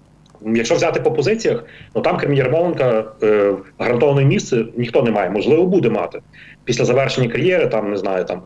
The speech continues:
<clears throat> можливо, Судако, можливо, Зінченко буде мати. От, можливо, там сто п'ятдесят матчів зіграє Трубін. Я, я майже впевнений, що буде мати Забарний. Але зараз тим, ну, одна, може, дві людини,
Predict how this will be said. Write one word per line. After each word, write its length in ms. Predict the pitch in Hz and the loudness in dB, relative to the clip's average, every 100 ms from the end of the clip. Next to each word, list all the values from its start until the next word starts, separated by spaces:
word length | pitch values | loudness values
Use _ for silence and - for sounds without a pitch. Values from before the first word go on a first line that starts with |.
| - | -4
<clears throat> 200 | - - - _ _ - - - | -4 -4 -14 _ _ -20 -20 -4
можливо, 320 | 117 156 147 | 0 2 2
Судако, 340 | 131 113 160 | 2 2 2
можливо, 300 | 117 107 131 | 2 2 2
Зінченко 400 | 117 117 113 107 | 2 0 -2 -6
буде 180 | 98 95 | -6 -6
мати. 280 | 90 92 90 - - - - - | -4 -6 -6 -16 -20 -20 -20 -8
От, 160 | 104 110 | -2 0
можливо, 360 | 113 160 180 | 2 4 4
там 340 | 139 117 110 92 - - | 2 0 0 -4 -14 -16
сто 200 | - 139 | -4 -2
п'ятдесят 300 | 139 - 135 | -2 -2 -2
матчів 260 | 139 135 113 | -2 -2 -2
зіграє 280 | 117 120 | 0 0
Трубін. 380 | 110 120 92 90 - - _ | 0 -2 -2 -4 -6 -20 _
Я, 120 | 123 110 | -10 -4
я 180 | 143 175 | 0 0
майже 280 | 175 147 | 2 0
впевнений, 340 | 139 160 165 139 | 0 0 0 0
що 100 | 127 | -2
буде 260 | 120 120 | -2 0
мати 280 | 117 131 131 | 0 0 0
Забарний. 480 | 110 117 110 92 98 | -2 0 0 0 -4
Але 140 | 98 101 | -2 0
зараз 320 | 123 190 214 | 0 -2 -2
тим, 220 | 143 107 - | -2 -2 -2
ну, 200 | 123 101 | -2 0
одна, 240 | 113 127 147 | -2 0 0
може, 220 | 127 107 | 0 -2
дві 160 | 110 | 0
людини, 480 | 113 107 113 113 92 | 0 2 2 2 0